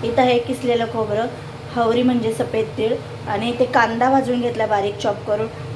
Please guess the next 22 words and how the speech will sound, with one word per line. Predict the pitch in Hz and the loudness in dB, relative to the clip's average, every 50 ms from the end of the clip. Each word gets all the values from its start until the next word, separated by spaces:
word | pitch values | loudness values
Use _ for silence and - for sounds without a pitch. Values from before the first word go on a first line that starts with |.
| - | -4
हा | - 208 208 220 | 2 2 4 4
सोललेला | 226 - 254 233 233 226 220 226 220 | 4 2 0 0 2 2 2 2 2
लसूण | 214 226 220 226 - 269 247 247 240 | 2 2 0 0 0 0 0 2 2
आहे | 226 226 226 208 214 - - - - - - - - - - | 0 0 -2 -2 -2 -4 -6 -10 -10 -12 -12 -12 -10 -8 -6
आणि | 214 214 220 | -4 -2 -2
हे | 240 247 247 240 | 0 2 2 2
आहेत | 233 226 226 220 226 226 220 | 4 4 2 2 2 2 0
आपले | 214 208 - 214 277 - - - - | 0 -2 0 -2 -2 -2 -4 -6 -6
शेंगदाणे. | - - 277 254 240 233 226 202 196 196 185 180 170 170 165 - - - - - - - - - - - - - - - | -2 2 4 4 4 4 2 0 0 0 0 0 -2 -2 -4 -4 -6 -8 -8 -8 -8 -10 -10 -10 -10 -10 -10 -10 -6 0
अ, | 226 226 220 220 220 214 220 220 226 220 - - | 2 4 4 4 4 4 4 2 0 0 0 2
so | 269 254 | 2 4
हे | 240 254 262 262 | 6 6 6 4
सगळं | - 269 247 247 262 | 4 2 2 2 4
आहे | 262 247 240 | 4 4 2
ना, | 240 233 247 247 - - - | 2 0 -4 -4 -8 -8 -8
आता | 226 226 - 247 | -6 -2 -2 0
मी, | 247 247 247 247 254 247 | 0 2 2 2 2 0
अ, | 233 233 226 220 220 - - | 0 0 0 -2 0 2 2
खोबरं | 254 240 240 247 247 | 4 4 6 4 4
किसून | 247 254 254 - 269 240 240 240 | 4 2 0 2 2 2 2 2
भाजून | 240 240 233 214 240 240 240 | 2 0 0 0 0 0 2
घेतलंय, | 247 240 233 220 214 220 220 | 2 2 2 2 0 0 0